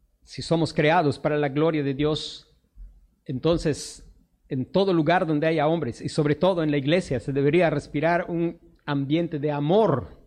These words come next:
¿Por qué? Porque somos imagen de Dios y Dios es amor. En cualquier lugar donde estemos debería respirarse un ambiente de paz.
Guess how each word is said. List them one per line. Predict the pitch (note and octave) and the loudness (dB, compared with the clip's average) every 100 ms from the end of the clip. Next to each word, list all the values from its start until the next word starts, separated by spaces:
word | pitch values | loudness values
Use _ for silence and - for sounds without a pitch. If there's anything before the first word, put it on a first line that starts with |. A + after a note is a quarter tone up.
| _ | _
¿Por | D#3+ | 0
qué? | - G3+ A3 - - - _ _ _ _ _ _ _ _ _ | 2 2 0 -8 -20 -20 _ _ _ _ _ _ _ _ _
Porque | B2+ - | -12 -10
somos | A#2+ D#3+ D3+ - | -4 -4 -4 -6
imagen | C3 D3 D#3 C3+ | -2 -2 0 -2
de | C3 | -2
Dios | B2+ D3+ D3 | 0 -2 -2
y | C3+ | -2
Dios | D3 D#3+ E3+ | -2 -2 -2
es | F3 - - _ _ - _ _ - | -4 -6 -18 _ _ -20 _ _ -12
amor. | A#2 C#3+ F3+ A#2 - - _ _ _ _ _ _ _ - | -2 2 2 0 -6 -20 _ _ _ _ _ _ _ -10
En | C#3+ | -8
cualquier | A#2+ C#3 - A#3 | -2 -2 0 0
lugar | G3 F3 G3+ | 2 2 0
donde | F3 D#3 | 0 -4
estemos | - F#3+ F#3 C#3+ | -2 -2 -2 -4
debería | D#3 D#3 F#3 E3+ D#3+ | -4 -2 -2 -2 -4
respirarse | C#3+ D#3 - E3+ F3+ D#3+ | -6 -8 -4 -2 -2 -2
un | F3 | -2
ambiente | D3+ D#3 F3 D3+ | 2 2 0 0
de | C#3+ | -2
paz. | - F3 D3+ - - - - | 2 0 0 -4 -4 -4 -6